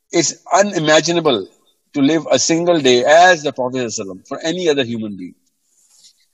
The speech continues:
So, uh, उनको compare मत करें। Uh, रही बात, uh, हज़रत उमर को जो उन्होंने जवाब दिया था, वो philosophy देखें उनकी क्या थी कि उमर,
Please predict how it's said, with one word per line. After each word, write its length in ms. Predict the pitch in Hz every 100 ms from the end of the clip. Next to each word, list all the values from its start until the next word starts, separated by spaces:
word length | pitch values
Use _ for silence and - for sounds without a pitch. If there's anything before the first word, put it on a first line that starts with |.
| _ _
So, 140 | - 165 170 170 -
uh, 160 | 151 151
उनको 240 | 170 185
compare 320 | 175 165 175
मत 160 | 175 156
करें। 220 | 131 127 - _ _ _ _ -
Uh, 400 | 131 131 131 120
रही 160 | 160 190
बात, 260 | 180 180
uh, 500 | 175 175 165 151 139
हज़रत 160 | 139 151
उमर 160 | 170
को 120 | 175 170
जो 60 |
उन्होंने 260 | 165 165 151
जवाब 280 | 123 147 165
दिया 180 | 180
था, 320 | 165 156 - _
वो 140 | 131 147
philosophy 500 | - 139 131 - 175
देखें 280 | 143 139
उनकी 220 | 139 123 120
क्या 200 | 117 107
थी 180 | 120
कि 200 | 120 131
उमर, 320 | 123 151 175